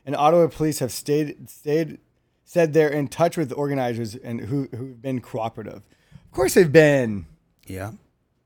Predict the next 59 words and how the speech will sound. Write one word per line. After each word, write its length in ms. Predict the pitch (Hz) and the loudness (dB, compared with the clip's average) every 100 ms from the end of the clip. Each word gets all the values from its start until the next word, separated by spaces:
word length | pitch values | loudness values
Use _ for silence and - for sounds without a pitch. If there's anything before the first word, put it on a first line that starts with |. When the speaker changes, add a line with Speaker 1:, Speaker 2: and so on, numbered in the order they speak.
| _ _ _ _ _ _ _ | _ _ _ _ _ _ _
Speaker 1:
We 100 | - - | -8 0
need 120 | - | 4
a 60 | |
movement 320 | 220 214 208 175 | 6 4 2 0
like 160 | 151 | 2
this 220 | 156 143 | 2 0
here. 280 | - 120 95 - _ _ _ _ _ _ - | -2 -8 -10 -16 _ _ _ _ _ _ 4
Dude, 140 | 240 - | 4 6
you 60 | 196 | 4
know 80 | |
what 80 | 233 | 6
I've 80 | 294 | 6
been 120 | 262 | 4
doing 180 | 170 175 | 4 4
lately? 360 | 185 208 262 277 | 2 -2 -4 -6
Speaker 2:
What? 300 | 127 104 78 - _ _ - | -4 -4 -4 -12 _ _ -4
Speaker 1:
I've 120 | 247 | -2
been 80 | 196 | 2
walking 320 | 160 175 180 | 4 4 2
into 140 | 165 151 | -2 -2
places 340 | 135 139 147 | -4 -4 -4
with 80 | 127 | -4
no 120 | 131 | -4
mask. 400 | 120 113 147 - _ _ _ _ _ _ _ _ _ _ _ _ _ - | -4 -8 -12 -16 _ _ _ _ _ _ _ _ _ _ _ _ _ -4
Speaker 2:
Yeah, 180 | 190 - - | -2 -4 -12
I've 140 | 127 - | -14 -14
been 100 | 127 | -4
doing 180 | 143 131 | -2 0
that 140 | 131 | 0
the 80 | 123 | -2
whole 120 | 127 | -4
time. 260 | 127 127 95 | -2 0 -2
Speaker 1:
Straight 440 | - 156 151 156 | -2 -2 2 2
up. 240 | 147 127 _ _ _ | 0 -2 _ _ _
Speaker 2:
And 100 | 127 | -6
when 100 | 123 | -2
they 120 | 117 | -2
say 260 | 110 131 123 | -2 0 0
I 40 | |
can't, 340 | 117 139 151 123 | -2 -4 -4 -4
I, 120 | 95 - | -6 -6
I'll 60 | 101 | -8
take 200 | - 170 | -2 4
Speaker 1:
No 80 | 180 | 8
Speaker 2:
one 60 | |
out 0 | |
and 80 | 190 202 | 8 6
Speaker 1:
one's, 60 | |
Speaker 2:
put 80 | 147 | 4
it 40 | 170 | 6
Speaker 1:
no 80 | |
Speaker 2:
on 60 | 170 | 8
Speaker 1:
one's 100 | 185 170 | 6 2
Speaker 2:
my 20 | - 156 | 0 0
Speaker 1:
said 240 | 151 147 - | 0 -6 -6
a 120 | 139 | -6
damn 300 | 123 135 127 | -2 -2 -4
Speaker 2:
No? 40 | |
Speaker 1:
thing. 320 | 123 123 117 | -6 -12 -12